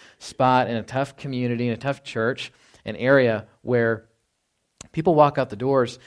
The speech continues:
and they're being told exactly the opposite of the gospel. They're being told exactly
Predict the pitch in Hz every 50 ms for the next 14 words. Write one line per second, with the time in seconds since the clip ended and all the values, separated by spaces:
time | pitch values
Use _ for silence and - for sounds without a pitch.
0 | - - - - 120 131 160 175 175 175 156 143 - 131 139 139 127 123 113 110
1 | 104 117 113 113 117 120 - 131 123 113 117 - - 90 101 104 98 - 101 92
2 | - - 104 - - - 98 98 - - - 101 104 101 - - - - 104 107
3 | 120 123 135 139 135 123 131 123 117 113 110 107 110 110 113 127 123 - 147 139
4 | 131 127